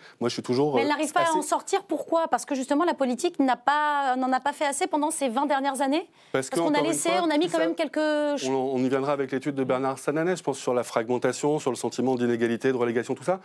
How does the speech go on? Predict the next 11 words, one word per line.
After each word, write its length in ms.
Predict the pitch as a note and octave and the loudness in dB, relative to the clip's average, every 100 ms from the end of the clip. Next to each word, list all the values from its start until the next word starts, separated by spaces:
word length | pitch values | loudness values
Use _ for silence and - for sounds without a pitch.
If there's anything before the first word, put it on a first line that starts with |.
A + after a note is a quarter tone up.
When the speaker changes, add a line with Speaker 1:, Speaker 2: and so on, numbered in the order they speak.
| - - - _ | -10 -20 -20 _
Speaker 1:
Ce 260 | - - D3 | -6 -2 -2
fond-là, 520 | - F3 E3+ D3 F3+ | 2 2 4 2 -2
ce 100 | - | -6
terreau-là 460 | - C#3+ C#3+ C#3+ D3 | 0 2 2 2 0
de 100 | B2+ | 0
dire, 260 | B2+ C#3+ | 2 2
euh, « 260 | A#2+ A#2 A2 | 2 2 0
j'ai 80 | G#2 | -2
pas 120 | C3+ | -2
ma 120 | B2 | 0
place », 320 | A2+ B2+ D#3 | 0 -2 -2